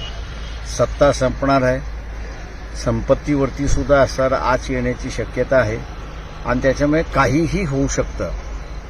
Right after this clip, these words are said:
ही द-, गोष्ट लक्षात घेता मी शासनाला विनंती करतोय की ज्या अर्थी तुम्ही डॉक्टर्स आणि हे सगळं ठेवलेलं आहे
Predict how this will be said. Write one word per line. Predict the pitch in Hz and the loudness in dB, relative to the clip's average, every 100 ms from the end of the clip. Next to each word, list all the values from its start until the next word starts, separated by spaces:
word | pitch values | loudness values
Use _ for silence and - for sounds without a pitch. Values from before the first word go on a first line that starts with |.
| - - - | -10 -10 -10
ही | - - 147 170 - - - - | -8 0 0 0 -2 -6 -8 -8
द-, | 123 123 131 123 123 120 120 120 117 | -2 6 10 10 10 10 10 8 6
गोष्ट | 123 127 - | 2 0 2
लक्षात | 151 135 - 165 160 | 4 4 4 4 6
घेता | 135 - 110 110 - - - - - - 143 | 4 4 2 2 -4 -10 -10 -10 -8 -6 0
मी | 139 190 143 | 0 2 2
शासनाला | 131 127 - 147 156 | 4 4 4 4 4
विनंती | 135 131 139 151 | 2 2 0 0
करतोय | 143 139 - 160 - - - - - - - - 147 | 0 -2 0 -2 -2 -6 -10 -10 -12 -12 -10 -6 0
की | 170 180 - - - 123 | 0 0 -6 -10 -8 0
ज्या | 131 131 | 4 4
अर्थी | - 160 | 2 -2
तुम्ही | 151 151 160 | 0 2 6
डॉक्टर्स | 131 117 147 151 151 | 4 4 -2 0 2
आणि | 143 131 | 4 4
हे | 139 | 2
सगळं | - 123 139 | 0 0 0
ठेवलेलं | - 117 117 131 | 0 0 2 4
आहे | 123 101 | 4 2